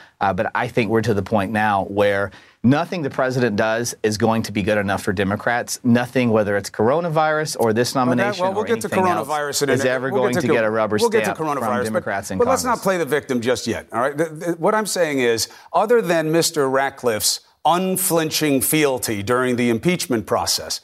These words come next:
Speaker 2: why would it not bother you? You say, "I'm not gonna get into the back and forth."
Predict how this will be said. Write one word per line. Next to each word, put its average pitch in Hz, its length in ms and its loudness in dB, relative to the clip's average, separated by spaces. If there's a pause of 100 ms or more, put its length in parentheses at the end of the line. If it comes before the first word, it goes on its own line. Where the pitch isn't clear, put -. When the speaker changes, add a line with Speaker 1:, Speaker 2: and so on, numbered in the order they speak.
(340)
Speaker 2:
why 180 420 2
would 208 220 0
it 156 160 -6
not 156 340 2
bother 156 380 2
you? 92 380 -10 (260)
You 165 140 0
say, 160 360 2
"I'm 151 160 -2
not 156 160 -2
gonna 147 140 -2
get 151 140 0
into 135 100 2
the 123 80 -4
back 131 220 0
and 113 120 -2
forth." 127 300 0